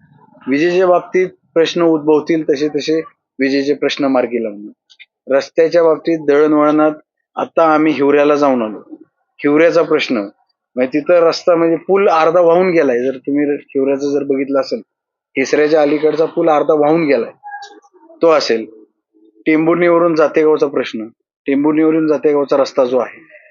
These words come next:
तो पूर्णपणे कार्यान्वित करणं आणि लवकरात लवकर मार्गी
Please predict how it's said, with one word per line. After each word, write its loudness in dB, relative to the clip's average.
तो 0
पूर्णपणे 0
कार्यान्वित 2
करणं 0
आणि -2
लवकरात 2
लवकर 0
मार्गी -2